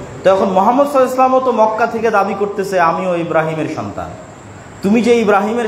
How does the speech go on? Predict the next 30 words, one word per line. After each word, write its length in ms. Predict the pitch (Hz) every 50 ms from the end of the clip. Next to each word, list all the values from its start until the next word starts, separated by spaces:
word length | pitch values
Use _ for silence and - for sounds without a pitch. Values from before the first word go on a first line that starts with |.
| -
সন্তান 300 | - 208 214 208 220 220
হিসেবে 300 | 220 208 180 214 214 214
গর্ববোধ 460 | 185 180 196 196 190 208 208 208 220 - 214
করছো, 480 | - 196 - - - 175 135 - - - - - - - - -
অহংকার 520 | - 165 165 196 233 262 277 - 277 262 262
করছো, 320 | - 233 214 - - 202
অহংকারে 440 | 180 180 208 220 220 - 208 190 185 - -
ফেটে 180 | 214 214 254
পড়তেছো, 500 | 240 233 226 202 - 202 180 - 143 117 - - - - -
আমি 220 | - 156 165 190 185
মোহাম্মদ 420 | 170 160 165 175 170 165 156 147
ইব্রাহিমের 420 | 147 135 135 127 127 135 131 117
সন্তান। 380 | 107 - - - - - - - - - - - - - - - - - - - - - - - - - - - - - - - - - - - - - - - -
এই 160 | 254 285 302
জিনিসটাই 640 | 226 214 285 277 302 - - - 302 302 311 302 302 294 - - - - - - - - -
তাদের 280 | 165 165 175 185 185
সহ্য 340 | 180 175 175 175 135 127 147
নয়, 220 | 151 127 113 101 95 92 98
যে 60 | 135
আমি 360 | 139 151 185 240 285 339 320
যেই 220 | - 311 302 277
সম্মান 400 | 254 - - 247 240 240 240 233
মর্যাদার 520 | 220 208 208 185 - - 190 180 180 170 156
দাবিদার, 380 | 143 139 139 151 143 131 117 101 - - - - - - - - -
এই 280 | 226 294 349 359 320
সম্মান 400 | - - - 277 262 254 262 254
মর্যাদার 500 | 247 233 226 220 180 220 220 220 202 170
দাবিদার 380 | 151 160 165 190 208 185 185 175
আরেকজন 440 | 160 151 165 175 170 147 170 214 202
হবে, 240 | 151 165 147 139